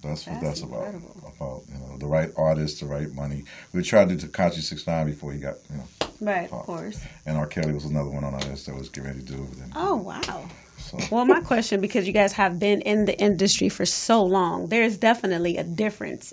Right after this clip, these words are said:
Speaker 2: in from when we were growing up and her generation. I wanna know from you guys, what is the big difference that you see, that you feel like it is, it is a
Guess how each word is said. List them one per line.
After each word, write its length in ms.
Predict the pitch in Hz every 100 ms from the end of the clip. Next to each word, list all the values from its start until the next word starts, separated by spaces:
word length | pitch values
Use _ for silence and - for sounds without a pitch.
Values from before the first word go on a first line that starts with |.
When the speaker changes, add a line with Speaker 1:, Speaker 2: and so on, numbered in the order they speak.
| -
Speaker 2:
in 640 | 185 175 - - - - - - -
from 240 | 196 190
when 160 | 190 196
we 100 | 247
were 140 | 302
growing 320 | 262 302 302
up 240 | 302 294 - - -
and 160 | 190 185
her 180 | 233
generation. 680 | 220 196 190 180 180 - -
I 80 | -
wanna 180 | 208 214
know 160 | 202 185
from 240 | - 185
you 140 | 254
guys, 320 | 214 190 190 180
what 240 | 220 -
is 140 | 208 196
the 100 | 185
big 240 | 208 185
difference 320 | 202 196 180
that 300 | 180 - -
you 100 | 202
see, 480 | - - - - - - - - - -
that 320 | 214 202 - 220
you 80 |
feel 340 | 185 - 226 208
like 260 | 190 190
it 160 | 202 185
is, 320 | - 208 - - -
it 220 | - 233
is 200 | - 190
a 100 | 190